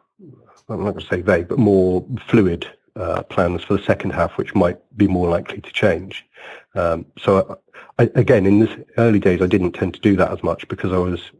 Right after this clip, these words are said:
playing it a bit by ear to see what worked. But now we've got a b-,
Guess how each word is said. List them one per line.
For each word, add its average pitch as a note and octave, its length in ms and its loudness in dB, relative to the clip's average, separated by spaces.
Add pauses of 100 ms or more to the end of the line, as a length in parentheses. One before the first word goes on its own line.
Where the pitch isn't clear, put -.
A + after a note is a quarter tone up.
(140)
playing G2+ 240 2
it F#2+ 60 2
a F#2+ 40 -6
bit F2+ 140 -2
by F#2 140 2
ear F2+ 160 0
to - 80 -16 (100)
see F#2 120 0
what E2+ 200 0
worked. - 500 -4
But - 160 -4
now F#2+ 320 4
we've F2 200 -6
got D#2 140 -2
a E2+ 40 -4
b-, - 100 -14